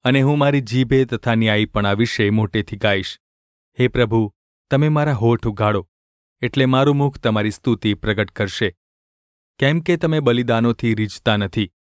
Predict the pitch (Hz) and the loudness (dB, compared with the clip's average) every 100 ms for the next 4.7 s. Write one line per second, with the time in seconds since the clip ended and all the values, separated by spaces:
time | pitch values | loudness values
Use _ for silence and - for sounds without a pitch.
0 | _ _ _ _ 123 123 135 139 107 139 | _ _ _ _ 0 2 2 0 0 2
1 | 127 104 110 101 - 104 - 101 95 _ | 0 0 0 0 -4 -4 -2 -2 -4 _
2 | _ _ _ _ _ 127 131 139 143 147 | _ _ _ _ _ 0 0 2 2 0
3 | 143 135 131 135 131 - 123 110 110 107 | 0 0 0 -2 -2 -2 0 2 0 0
4 | 110 101 95 101 98 90 101 | -2 -2 -4 -6 -6 -6 -10